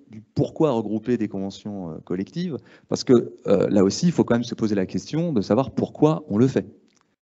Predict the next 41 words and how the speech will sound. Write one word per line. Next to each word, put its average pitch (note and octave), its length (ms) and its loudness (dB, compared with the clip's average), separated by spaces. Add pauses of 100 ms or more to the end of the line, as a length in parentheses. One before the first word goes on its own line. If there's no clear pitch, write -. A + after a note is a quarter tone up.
(160)
Euh, - 200 -2 (280)
même G#2+ 160 4
si, A2+ 300 2
euh, F#2 100 2
ça F2 140 -4
peut G2 100 0
être F#2 140 2
une F2+ 80 0
injonction, F2+ 580 -2 (300)
euh, E2 60 -6
on E2 100 -8
peut G2+ 100 2
vraiment F#2 300 4
se A2+ 80 -4
poser G2 160 0
la F2+ 80 0
question, D#3 360 -4
mais G2+ 120 -2
pourquoi - 540 0
regrouper G#2+ 420 2
des A#2 100 6
conventions G2+ 340 0
collectives ? - 440 0 (1000)
Alors, G2+ 320 2 (880)
il A#2 80 -6
s'agit, E3 600 4
euh, A2 160 0
de A2+ 160 0
tenir C#3 480 0
son, G2 460 -10
son G#2 260 -8
rôle, G2 360 2 (600)
euh, - 60 -8 (160)
et G2+ 80 0
d'assurer A#2 340 4
ses A#2+ 160 2
missions. G#2+ 420 0
C'est-à-dire A#2 540 2
que, G#2 240 6 (420)
euh, F#2+ 140 0 (260)
si E3 460 -2